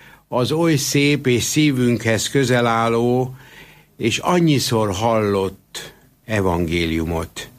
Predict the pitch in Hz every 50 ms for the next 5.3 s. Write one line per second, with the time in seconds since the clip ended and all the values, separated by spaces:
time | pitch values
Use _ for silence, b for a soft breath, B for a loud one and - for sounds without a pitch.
0 | B B B B B B B B B B B B B B B B B B - -
1 | 190 202 196 - - 113 104 101 95 131 135 127 113 127 123 123 131 135 135 131
2 | - - - - - - 131 131 120 117 104 113 139 156 135 131 151 151 151 156
3 | 151 143 135 131 123 117 117 - 180 202 208 190 151 131 120 117 113 - - 131
4 | 135 135 123 120 113 101 - - 135 127 120 117 104 104 98 98 104 117 120 123
5 | 131 127 139 131 127 131